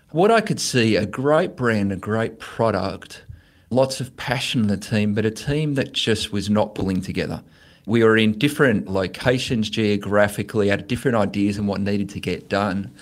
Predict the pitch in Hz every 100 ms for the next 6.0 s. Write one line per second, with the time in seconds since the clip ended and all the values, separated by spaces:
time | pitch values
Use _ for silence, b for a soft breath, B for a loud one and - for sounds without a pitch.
0 | B B B B - 104 107 - - 139
1 | 139 131 113 101 - - - 110 107 101
2 | 98 98 104 101 - 98 98 101 95 95
3 | 95 92 - 101 104 - 92 98 101 98
4 | 107 104 101 101 98 95 98 98 92 92
5 | 87 - - - 107 107 107 104 101